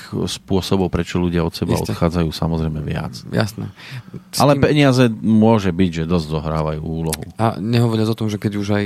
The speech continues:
Speaker 2: je to iný dôvod, ale keď tí dvaja sa rozchádzajú, tiež je to o peniazoch, bohužiaľ.
Speaker 1: No,
Speaker 2: Alebo
Speaker 1: delí sa tam niečo.
Speaker 2: delí sa tam
Speaker 1: Aj
Speaker 2: niečo.
Speaker 1: dlžoby.
Speaker 2: Niekto musí, e, teda,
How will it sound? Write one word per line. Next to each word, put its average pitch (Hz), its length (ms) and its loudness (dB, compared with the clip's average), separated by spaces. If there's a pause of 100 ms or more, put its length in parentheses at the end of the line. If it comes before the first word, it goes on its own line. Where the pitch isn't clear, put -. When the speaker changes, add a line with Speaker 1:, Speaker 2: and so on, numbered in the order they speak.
(120)
Speaker 2:
je 104 120 -2
to 110 120 -4
iný 123 220 0
dôvod, 101 400 -4
ale 98 280 -6
keď 101 200 -12
tí 104 140 -8
dvaja 104 240 -2
sa 107 120 -10
rozchádzajú, 104 440 -6
tiež 110 200 -4
je 104 80 -6
to 104 100 -6
o 92 60 -6
peniazoch, 101 420 -4
bohužiaľ. 101 540 -2
Speaker 1:
No, 131 260 -2 (200)
Speaker 2:
Alebo 120 140 -2
Speaker 1:
delí 170 220 4
sa 143 200 2
tam 98 180 0
niečo. 92 280 2
Speaker 2:
delí 127 180 2
sa 127 140 -2
tam 123 100 0
Speaker 1:
Aj 117 80 6
Speaker 2:
niečo. 120 100 2
Speaker 1:
dlžoby. 127 360 2 (240)
Speaker 2:
Niekto 120 280 0
musí, 117 400 -4
e, 90 100 -2 (420)
teda, 101 260 -4